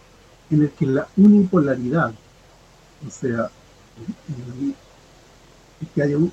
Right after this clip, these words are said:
un solo líder mundial, ya es algo viejo y per-, y, y, y, y caduco,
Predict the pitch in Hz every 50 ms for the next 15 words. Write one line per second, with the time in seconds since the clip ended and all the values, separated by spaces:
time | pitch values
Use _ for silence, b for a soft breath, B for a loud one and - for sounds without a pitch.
0 | - 214 214 190 - - 196 180 170 170 180 190 180 165 170 160 160 160 151 156
1 | 165 190 202 - - - _ - - - - - - - - - - _ _ -
2 | 139 143 151 170 170 - 175 156 139 143 147 175 196 202 196 - 202 180 175 -
3 | 180 170 214 - - 202 175 165 156 - - 160 151 180 - - - - 202 175
4 | - - 170 160 - - - - 170 151 156 - - - - 175 185 208 185 -
5 | - - -